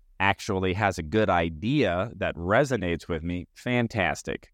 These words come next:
But anything beyond that, not interested. I'm gonna do what I'm gonna do, and if you don't, somebody doesn't like it,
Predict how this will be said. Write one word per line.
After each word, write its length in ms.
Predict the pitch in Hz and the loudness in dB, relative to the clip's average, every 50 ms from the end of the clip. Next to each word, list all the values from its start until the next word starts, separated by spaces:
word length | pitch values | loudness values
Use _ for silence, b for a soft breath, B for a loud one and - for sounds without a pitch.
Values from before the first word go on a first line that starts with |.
| _ - | _ -4
But 140 | 98 110 123 | 0 2 2
anything 340 | 143 156 139 113 123 107 92 | 2 2 2 0 -2 -4 -2
beyond 380 | 85 95 90 85 85 85 82 82 | -2 -2 0 0 0 0 -2 -2
that, 240 | 78 78 80 80 - _ - - - - - - - - - _ _ _ _ _ _ _ _ _ _ _ _ _ _ _ _ _ _ _ _ _ _ _ _ _ _ - - - _ - - | -2 -2 -4 -4 -6 _ -20 -20 -20 -20 -20 -20 -20 -20 -20 _ _ _ _ _ _ _ _ _ _ _ _ _ _ _ _ _ _ _ _ _ _ _ _ _ _ -20 -20 -20 _ -12 -2
not 180 | - 120 135 143 | 2 4 4 6
interested. 500 | 160 165 - - 131 - - 92 - - _ _ _ _ _ _ _ _ _ _ - - _ _ _ _ _ - _ _ _ _ _ - - - | 4 2 0 -4 -6 -4 -2 -4 -4 -4 _ _ _ _ _ _ _ _ _ _ -20 -20 _ _ _ _ _ -20 _ _ _ _ _ -20 -12 -4
I'm 180 | - 95 107 117 | 0 0 2 2
gonna 180 | 127 127 123 107 | 2 2 0 2
do 120 | 113 113 | 2 2
what 100 | 107 104 | 4 4
I'm 100 | 104 104 | 4 4
gonna 200 | 104 104 101 101 | 4 2 2 0
do, 260 | 92 101 98 98 95 95 | 0 0 2 2 2 2
and 120 | 90 85 | 2 0
if 220 | 82 80 - - - - | -2 -4 -8 -12 -14 -6
you 140 | 82 85 85 | -2 -2 0
don't, 260 | 82 87 87 85 - - - - _ _ _ _ _ _ - - - - - - | 0 0 0 0 -4 -6 -12 -20 _ _ _ _ _ _ -20 -20 -20 -20 -20 -12
somebody 340 | - - 90 87 85 85 80 | -6 -2 0 0 0 0 2
doesn't 260 | 87 87 85 85 55 | 0 0 0 0 -2
like 300 | 71 85 82 87 - - | 0 0 0 0 0 0
it, 260 | 98 87 - - - | -2 -4 -4 -10 -20